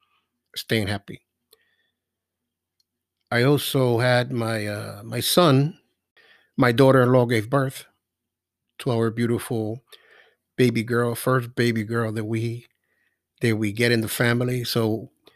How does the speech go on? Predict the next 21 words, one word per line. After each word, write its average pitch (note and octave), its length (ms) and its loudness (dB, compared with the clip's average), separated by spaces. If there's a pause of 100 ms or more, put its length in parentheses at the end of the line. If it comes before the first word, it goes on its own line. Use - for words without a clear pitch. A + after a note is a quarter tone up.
(480)
you B2 140 2
know, A#2 160 2
that's, - 720 -6
uh, C3+ 160 -2
that A#2+ 240 -4
we A#2+ 100 2
were A#2 120 4
super D3 300 6
ecstatic C#3 680 0
about A2+ 320 -2
that B2 140 2
when A#2 100 2
we A2 100 0
found A#2+ 340 2
out. G2 180 -8 (1600)
And C3 240 6
those, B2+ 180 6
so - 240 0
she C#3 140 2
gave C3+ 240 0
birth. C#3+ 320 -4